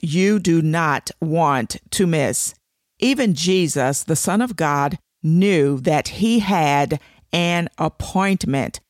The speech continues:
And last week, I mentioned that God is our foundation and Christ is our firm foundation. He is our rock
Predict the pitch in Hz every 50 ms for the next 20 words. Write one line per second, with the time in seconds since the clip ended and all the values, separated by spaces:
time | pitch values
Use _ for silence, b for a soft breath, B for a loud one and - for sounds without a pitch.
0 | _ _ _ _ - 165 185 180 180 180 175 - - 156 151 147 160 170 190 226
1 | 262 254 - - - 170 175 160 156 151 156 147 - - - 156 151 151 156 165
2 | 180 196 202 - - 220 208 208 208 202 - - 135 180 156 147 147 147 - -
3 | _ _ _ _ _ - 170 160 165 175 180 185 190 185 - - 165 156 - -
4 | - - 147 147 147 143 139 - - 143 139 131 139 123 156 170 196 196 - -
5 | - 190 185 180 180 - _ _ _ - 156 165 156 151 147 156 156 - - -
6 | - - - 185 175 170 180 202 220 - - - - - - - b b - 175
7 | 165 156 - - 147 151 147 143 143 139 - _ - 175 156 156 160 165 175 190
8 | 202 208 - - - - 208 185 185 190 185 202 185 190 196 - - 202 196 196
9 | 190 - _ - - 208 226 220 - - 170 180 170 170 170 170 156 - - -
10 | 156 151 151 147 151 147 143 147 143 139 - - - 143 156 160 156 165 190 220
11 | - - -